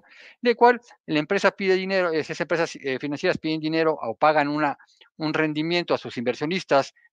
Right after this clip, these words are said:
determinado y tienen un, un, un spread bastante alto para poder prestar dinero a, a, a quien lo requiere.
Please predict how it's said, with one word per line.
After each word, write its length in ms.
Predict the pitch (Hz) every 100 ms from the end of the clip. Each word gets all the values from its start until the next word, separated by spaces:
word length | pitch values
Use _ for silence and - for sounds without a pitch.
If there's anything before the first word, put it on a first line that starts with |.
| -
determinado 760 | 156 185 180 214 214 196 262 - _ _
y 280 | - 240 311 _ _ _ _
tienen 240 | - 180 180
un, 140 | 185
un, 200 | - 185 165
un 140 | 185 175
spread 320 | - 175 175
bastante 500 | 147 - 175 180 175
alto 540 | 180 170 - 139 277 _ _ _ _ _ _
para 300 | 156 170 175
poder 360 | 156 147 165 156
prestar 280 | 139 147
dinero 420 | 139 139 131 135 135
a, 200 | 110 107
a, 360 | 107 107 113
a 60 | 107
quien 160 | 123
lo 60 | 113
requiere. 440 | 110 - 131 -